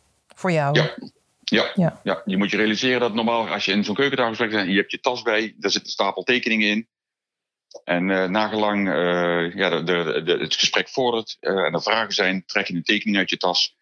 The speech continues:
Speaker 2: en die leg je op tafel. Eh, digitaal moet je die tas dan ook voorbereid hebben. Dan, en dan moet je ook goed gaan nadenken van hoe laat ik iets zien. Eh, even je vinger op papier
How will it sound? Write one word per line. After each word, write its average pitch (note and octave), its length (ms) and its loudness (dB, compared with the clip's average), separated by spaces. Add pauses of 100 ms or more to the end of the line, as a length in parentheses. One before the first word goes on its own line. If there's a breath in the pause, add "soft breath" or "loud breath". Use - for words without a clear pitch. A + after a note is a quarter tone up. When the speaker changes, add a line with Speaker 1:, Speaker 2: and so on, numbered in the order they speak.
(320)
Speaker 2:
en F2+ 100 -8
die F2+ 80 2
leg F2 160 0
je - 60 0
op - 60 -10
tafel. G2+ 540 -2 (840 loud breath)
Eh, E2+ 220 0
digitaal A#2+ 440 0
moet C3+ 180 0
je A2 260 0
die G#2+ 140 0
tas B2 240 0
dan A2 140 0
ook B2+ 120 -2
voorbereid F2+ 480 0
hebben. C#2 340 -6 (220)
Dan, F#2+ 280 0
en F#2+ 100 0
dan G2 120 2
moet G2+ 120 2
je G#2 60 0
ook F#2 100 -2
goed - 180 0
gaan A#2+ 160 2
nadenken F#2 640 0
van G#2 160 0
hoe A2+ 220 0
laat A2 220 0
ik - 80 -8
iets G#2+ 160 0
zien. D#2+ 340 0 (400)
Eh, - 180 -2
even G2+ 300 2
je F2 120 0
vinger C3 240 0
op G#2+ 160 -2
papier F2+ 580 0